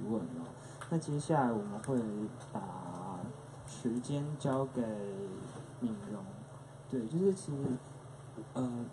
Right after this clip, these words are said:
大家应该，呃，会，会来这边的朋友可能多少都听过台北电影节啦。就，其实在台北电影节在过去几年的策展方向是非常，就对，对我而言是很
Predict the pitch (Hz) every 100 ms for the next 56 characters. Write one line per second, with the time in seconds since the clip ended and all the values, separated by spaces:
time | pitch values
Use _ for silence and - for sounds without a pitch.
0 | - 170 170 175 175 160 147 143 139 -
1 | - - - - - 117 110 101 - 175
2 | 156 - 175 151 135 - - - 120 113
3 | 113 120 127 131 123 123 127 120 113 123
4 | 117 110 101 104 113 117 - 120 120 -
5 | - - 135 117 113 113 110 - 110 104
6 | 113 101 - - 87 76 - - - 127
7 | 110 - - - - 147 151 185 170 139
8 | 131 139 143 123 113 110 123 123 143 131
9 | - 135 123 104 98 95 95 - 110 104
10 | 98 95 - - - - - - - -
11 | - - 143 117 - - 123 120 131 147
12 | 127 123 - 139 127 117 131 127 123 107
13 | - - - 151 - 190 156 180 120 110
14 | 123 123 120 156 143